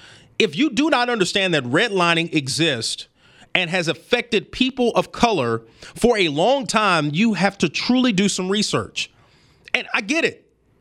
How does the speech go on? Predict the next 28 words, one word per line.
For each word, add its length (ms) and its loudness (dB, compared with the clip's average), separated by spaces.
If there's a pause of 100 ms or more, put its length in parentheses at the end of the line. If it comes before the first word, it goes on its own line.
(480)
You, 140 2
you 220 2
aren't 120 0
responsible 580 -2
for 300 2
it 140 -2
happening, 480 -4
right? 380 0
And, 140 0
and 220 -2
nobody 500 0
is 120 0
saying 420 0
that 200 -2
the 80 -2
people 400 0
who 180 0
are, 300 2 (360)
let's 200 2
just 180 -4
put 160 -2
it 80 2
in 120 0
the 60 0
ballpark 520 0
between 580 0 (400)
eighteen 540 -6
and 600 -2